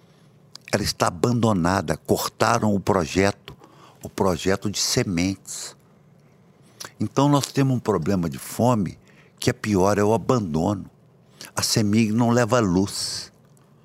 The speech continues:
Se você não leva luz pra, pro agricultor pequeno, ele não planta, ele não produz.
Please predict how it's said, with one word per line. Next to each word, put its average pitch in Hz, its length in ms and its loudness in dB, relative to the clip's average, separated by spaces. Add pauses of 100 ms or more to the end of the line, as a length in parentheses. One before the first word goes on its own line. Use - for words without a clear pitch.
(600)
Se - 100 -12
você 127 200 2
não 135 140 2
leva 127 260 2
luz 85 400 2
pra, - 180 -4
pro - 200 -2
agricultor 80 680 0
pequeno, - 680 -2 (560)
ele 107 200 2
não 117 200 0
planta, 107 380 -2
ele 95 100 -2
não 110 140 2
produz. 95 800 -4